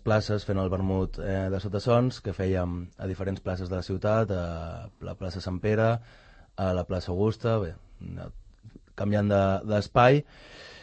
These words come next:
i ha evolucionat fins a acabar programant al Cafè Belgrado,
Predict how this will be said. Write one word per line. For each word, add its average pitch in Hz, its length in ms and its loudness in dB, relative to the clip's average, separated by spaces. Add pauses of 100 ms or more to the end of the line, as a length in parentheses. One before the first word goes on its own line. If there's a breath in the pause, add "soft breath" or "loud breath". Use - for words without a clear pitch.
(160 loud breath)
i 127 80 8
ha 123 80 12
evolucionat 127 420 10
fins 135 220 4
a 123 80 6
acabar 101 880 6
programant 104 560 4
al 101 340 4
Cafè 104 220 0
Belgrado, 110 520 6